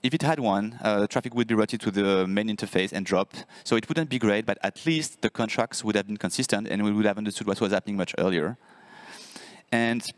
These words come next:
something that's interesting is we noticed it and we did, uh, a small pull request to Cilium to make sure that we can notify clients when this happens. So wh-, now when you delete a pod,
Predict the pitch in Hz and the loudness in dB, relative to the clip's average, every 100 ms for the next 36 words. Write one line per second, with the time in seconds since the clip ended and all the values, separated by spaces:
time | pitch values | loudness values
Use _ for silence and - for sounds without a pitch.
0 | _ _ _ _ - - 139 131 - 127 | _ _ _ _ -12 -4 0 0 0 0
1 | - 127 139 110 98 104 - 113 113 131 | 0 0 0 0 0 0 -2 0 2 2
2 | 165 143 113 120 110 104 113 113 107 - | 0 2 2 2 0 0 2 0 0 0
3 | 98 98 - 101 123 123 - 127 117 - | 2 2 2 0 0 0 2 2 2 2
4 | 110 - 101 - 151 135 95 101 - 110 | 0 -2 -4 0 2 2 0 -2 -2 -2
5 | 110 - 110 104 117 107 104 123 127 104 | 0 0 0 0 -2 0 0 0 0 -2
6 | - 107 98 95 92 98 101 107 87 90 | -2 -2 -2 -2 -2 -2 -2 -4 -8 -8
7 | - - - - 113 110 120 110 139 143 | -14 -20 -6 0 2 2 0 2 2 2
8 | 120 101 101 123 - - 90 95 | 0 0 0 0 0 2 0 0